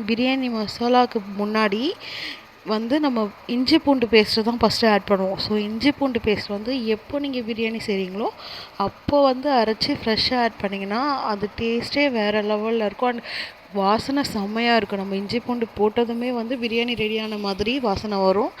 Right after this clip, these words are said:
So, நீங்க, நீங்க மறக்காம அதை செஞ்சு பாருங்க. இப்போ நாலு மீடியம் சைஸ் தக்காளி தான் எடுத்திருக்கேன்.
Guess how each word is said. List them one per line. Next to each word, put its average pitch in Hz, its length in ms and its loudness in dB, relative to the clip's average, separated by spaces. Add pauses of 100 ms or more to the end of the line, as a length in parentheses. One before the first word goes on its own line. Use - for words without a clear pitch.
(360)
So, - 60 2 (120)
நீங்க, 220 160 -2 (200)
நீங்க 226 240 -2
மறக்காம 240 540 4
அதை 214 200 4
செஞ்சு 214 320 2
பாருங்க. 190 340 0 (1600)
இப்போ 262 280 2
நாலு 220 200 6 (580)
மீடியம் 269 380 2
சைஸ் 254 200 4 (100)
தக்காளி 208 420 4
தான் 220 140 6
எடுத்திருக்கேன். 202 500 -2